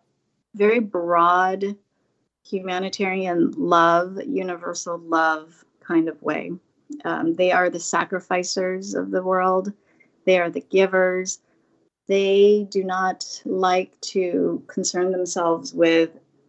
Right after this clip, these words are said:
the piddly, um, you know, the, the piddly details of, of everyday life. They are concerned with how to change the world.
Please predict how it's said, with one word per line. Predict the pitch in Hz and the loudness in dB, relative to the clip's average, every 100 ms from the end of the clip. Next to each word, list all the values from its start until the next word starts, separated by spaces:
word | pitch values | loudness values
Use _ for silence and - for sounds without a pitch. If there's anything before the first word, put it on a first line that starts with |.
| _ | _
the | 180 185 | -2 0
piddly, | - 202 190 180 175 175 180 - - _ _ _ _ _ _ _ _ - | 2 0 2 2 2 4 2 0 -4 _ _ _ _ _ _ _ _ -4
um, | 175 160 147 - - - _ - | 0 0 -2 -6 -10 -18 _ -4
you | 196 | -2
know, | 175 | 0
the, | 175 196 - _ | -2 -4 -10 _
the | - | -6
piddly | 196 - 233 214 208 196 | -6 2 4 8 6 4
details | - 175 175 - 196 185 185 196 202 - _ _ _ _ _ _ _ | 0 -2 -2 -2 0 4 4 2 -2 -14 _ _ _ _ _ _ _
of, | - 180 180 196 _ _ - | -4 -4 -4 -12 _ _ -8
of | 180 | -4
everyday | 170 190 185 180 | -4 -4 0 0
life. | 170 170 160 185 254 - _ | 2 2 4 2 2 -4 _
They | 185 185 | -8 -6
are | 180 175 175 _ _ _ _ _ _ | -4 -6 -8 _ _ _ _ _ _
concerned | 214 208 - 202 202 | -10 -10 -6 -6 -4
with | 190 185 | -4 -6
how | - 190 190 - | -8 -4 -4 -4
to | - 185 180 175 175 _ _ _ _ _ _ _ _ _ _ _ _ _ _ _ _ _ | -4 0 0 -2 -8 _ _ _ _ _ _ _ _ _ _ _ _ _ _ _ _ _
change | - 214 202 208 | -8 -2 0 0
the | 220 | 0
world. | 202 208 202 175 156 151 | 4 6 6 4 2 -6